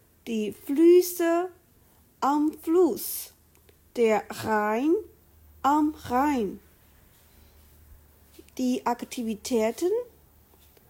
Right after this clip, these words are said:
Sehenswürdigkeiten besuchen oder besichtigen.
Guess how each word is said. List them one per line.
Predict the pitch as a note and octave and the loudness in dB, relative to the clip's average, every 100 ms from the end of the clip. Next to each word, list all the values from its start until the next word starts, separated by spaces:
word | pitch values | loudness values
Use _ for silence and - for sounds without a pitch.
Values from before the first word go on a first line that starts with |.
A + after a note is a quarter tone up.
| _ _ | _ _
Sehenswürdigkeiten | A3 A3+ D4+ G4+ G#4+ - C4 B3 - - A3 F#3+ F#3+ B3 D4 F#4+ | -12 0 8 8 6 0 -4 -4 -6 -8 -6 -6 -6 -4 -2 -2
besuchen | C4 G#3+ F#3 F#3 G#3 D#4 E4+ F4+ F#4+ - | -2 -4 -4 -6 -6 -2 2 2 0 -4
oder | C#4 D4 D4+ D#4 | -4 -2 -2 -4
besichtigen. | D#4+ D#4 C4+ E4 - - F#3+ F#3 E3+ G3 | -6 -6 -2 -2 -2 -6 -4 -2 -4 -8